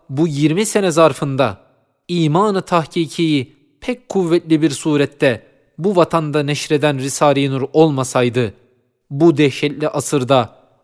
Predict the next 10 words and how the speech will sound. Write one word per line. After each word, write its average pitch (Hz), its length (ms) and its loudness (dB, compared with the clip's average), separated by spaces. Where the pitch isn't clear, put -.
acip 147 440 -2
inkılap 147 560 0
ve 147 120 -2
infilaklarda 135 920 -2
bu 185 140 0
mübarek 151 560 2
vatan, 131 420 -2
Kur'an'ını 147 800 2
ve 160 120 -2
imanını 139 760 -2